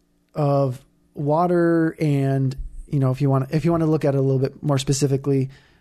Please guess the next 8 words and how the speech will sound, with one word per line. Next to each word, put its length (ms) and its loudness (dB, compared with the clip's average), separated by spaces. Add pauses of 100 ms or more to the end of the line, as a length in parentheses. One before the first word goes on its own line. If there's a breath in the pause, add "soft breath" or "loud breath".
(140)
and 400 -2 (680)
would 200 0
be 300 0 (440)
water 340 0
being 200 0
a 20 -2
solvent 540 -2 (840)
and 460 0